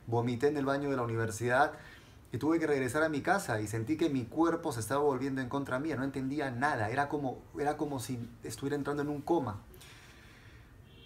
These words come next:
Y entendí que lo que estaba pasando cuando, mm, ya fui a un terapeuta era que era crisis de ansiedad.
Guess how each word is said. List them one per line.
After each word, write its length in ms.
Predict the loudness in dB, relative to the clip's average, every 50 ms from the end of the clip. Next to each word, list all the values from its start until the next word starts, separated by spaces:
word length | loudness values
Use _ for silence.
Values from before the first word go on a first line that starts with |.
| 0 4
Y 80 | 4
entendí 320 | 4 4 4 2 2 0 4
que 140 | 4 4
lo 120 | 6 6 4
que 100 | 2 0
estaba 260 | 2 4 4 4 4
pasando 580 | 4 2 4 4 4 4 4 4 2 2 2 2
cuando, 800 | 2 2 2 2 0 2 2 4 4 4 2 2 0 0 -2 -2
mm, 1120 | -4 -4 -4 -6 -8 -12 -18 -20 -20 -20 -20 -20 -20 -20 -20 -20 -20 -20 -16 -10 -4 4
ya 240 | 8 8 8 8
fui 240 | 6 2 0 2 2
a 40 | 2
un 80 | 2 2
terapeuta 720 | 2 2 2 2 4 2 2 2 2 0 -2 -2 -4 -8 -8
era 320 | -6 -4 -2 -2 -2 -2 -2
que 80 | -4
era 160 | -4 -4 -4
crisis 300 | -4 -6 -6 -6 -4 -4
de 60 | -4 -4
ansiedad. 440 | -4 -2 -2 0 2 2 0 0